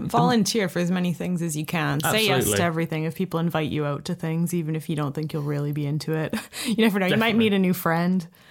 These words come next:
Speaker 1: Um, it'll prob-,
Speaker 2: Yeah.
Speaker 1: it'll probably turn out well. So yeah, just say yes to everything.
Speaker 2: And I remember I did a, a business event, Startup Weekend, and through Startup Weekend I met someone from Sendai, a, a really cool, um,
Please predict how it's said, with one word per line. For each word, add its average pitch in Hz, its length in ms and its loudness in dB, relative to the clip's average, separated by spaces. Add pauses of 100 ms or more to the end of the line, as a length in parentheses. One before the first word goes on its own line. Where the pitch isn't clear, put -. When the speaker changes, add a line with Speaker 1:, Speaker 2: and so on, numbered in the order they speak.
(380)
Speaker 1:
Um, 170 240 -6
it'll 254 120 0
prob-, 403 220 4
Speaker 2:
Yeah. 220 60 2
Speaker 1:
it'll 302 120 2
probably 254 300 2
turn 196 220 0
out 160 140 0
well. 160 280 -2
So 165 300 0
yeah, 180 280 2
just 180 160 -2
say 202 180 -2
yes - 220 -4
to 165 60 -8
everything. - 500 -10
Speaker 2:
And 156 120 4
I 165 80 4
remember 151 280 4
I 147 160 8
did 139 200 4
a, 127 280 4
a 123 60 2
business 143 480 4
event, 107 460 -2
Startup 135 440 2
Weekend, 110 460 2
and 110 100 4
through 147 200 4
Startup 135 480 4
Weekend 113 440 4
I 110 120 4
met 113 280 2 (300)
someone 123 380 4
from 117 160 2
Sendai, 143 480 4
a, 127 120 4 (120)
a 123 160 2
really 127 200 4
cool, 123 280 0 (140)
um, 117 420 0